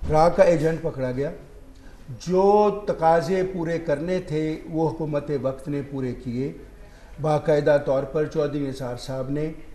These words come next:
दोनों ममालिक के, इंडिया, अ, इंडिया के भी और, अ, ईरान के भी, उनके आप मनसब को बुलाकर ये बात बताई गई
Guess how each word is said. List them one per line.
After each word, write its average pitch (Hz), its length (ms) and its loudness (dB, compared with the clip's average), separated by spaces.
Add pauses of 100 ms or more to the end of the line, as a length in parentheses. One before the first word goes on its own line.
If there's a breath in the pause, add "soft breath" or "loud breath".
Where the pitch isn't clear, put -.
(380 loud breath)
दोनों 180 640 4
ममालिक 143 400 0
के, 160 180 0
इंडिया, 143 720 0
अ, 117 40 0 (160)
इंडिया 131 320 -2
के 165 200 -6
भी 226 280 -2 (240 loud breath)
और, 196 520 6 (360 loud breath)
अ, 160 80 4 (100)
ईरान 180 340 6
के 175 160 0
भी, 127 160 -2 (200)
उनके 202 320 0
आप 175 240 2
मनसब 156 460 -4
को 165 100 -2
बुलाकर 131 640 -2
ये 156 160 0
बात 127 360 -2
बताई 117 340 -6
गई 135 200 -6